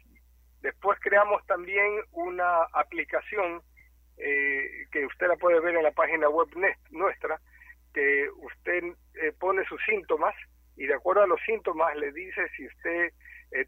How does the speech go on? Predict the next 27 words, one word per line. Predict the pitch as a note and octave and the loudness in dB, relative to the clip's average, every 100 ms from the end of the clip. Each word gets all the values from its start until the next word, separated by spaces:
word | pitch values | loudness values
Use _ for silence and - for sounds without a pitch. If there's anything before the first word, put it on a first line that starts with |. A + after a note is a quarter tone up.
| _ | _
tiene | E3 E3+ E3+ F3 E3 | -2 0 2 2 0
de | C3+ C#3+ | 2 2
verdad, | C3 C3 C3+ E3 F3 - - | 2 -2 2 4 4 -2 -12
este, | C3 C3+ - _ C#3 B2+ B2 A#2+ - _ _ _ - | -8 -8 -10 _ -4 -2 -4 -8 -12 _ _ _ -10
eh, | C3 B2+ - - D3+ | -6 -6 -6 -10 -8
que | - E3 | -4 -4
si | - | -2
los | D#3 - | -4 -2
síntomas | G3 G3 F#3 - | -2 2 2 2
corresponden | E3 - - F3+ F#3 F3+ F#3 F#3 | 0 -2 0 2 2 2 0 -2
al | D#3 C#3 C3+ | 0 0 0
covid | - C#3+ F3 F3+ - _ | -2 -2 -4 -6 -14 _
o | C#3+ C#3 | -4 -2
no | C#3 E3 F#3 | -2 0 0
corresponden | D#3 C3+ - D3+ C#3+ C3+ | 0 -4 -4 -2 -2 -2
al | C3 | -2
covid, | D3 E3 G3 - _ | -2 -2 -4 -8 _
porque | C3 - - C3 C3 | -10 -10 -6 -2 -4
usted | - E3+ D3+ | -4 -6 0
puede | F3 D#3+ | 0 2
confundir, | D#3+ - D3 C#3+ E3 D#3+ - - - - - | 0 -2 -6 -2 0 0 -6 -20 -20 -20 -6
eh, | C3 | -4
una | C3 D3+ D#3+ | -2 2 2
gripe | D#3 D#3+ D#3+ E3 | 4 0 0 0
con | D#3+ C#3 | 2 0
un | C#3+ D3 C#3 | 0 -4 -4
covid | - E3 A#3 | 0 2 2